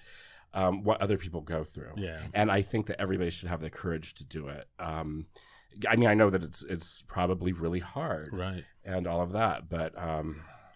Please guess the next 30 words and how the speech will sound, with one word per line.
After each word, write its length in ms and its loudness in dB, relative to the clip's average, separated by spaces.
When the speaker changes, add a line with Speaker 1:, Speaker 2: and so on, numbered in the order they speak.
Speaker 2:
I 80 2
think 60 8
Speaker 1:
people 140 8
are 20 12
Speaker 2:
what 100 6
Speaker 1:
so 80 8
much 160 6
happier 380 4
once 280 -4
they 140 -4
do 260 -4
it. 220 -8
You 120 -2
Speaker 2:
They 80 8
Speaker 1:
know, 80 6
Speaker 2:
do. 80 4
Speaker 1:
you're 220 6
a 60 4
much 300 -2
different 340 -4
person 500 -2
Speaker 2:
Right. 80 -12
Speaker 1:
than 140 -2
you 100 0
were 200 0
when 160 -4
you 80 -4
were 120 -2
a 60 -8
kid, 420 -4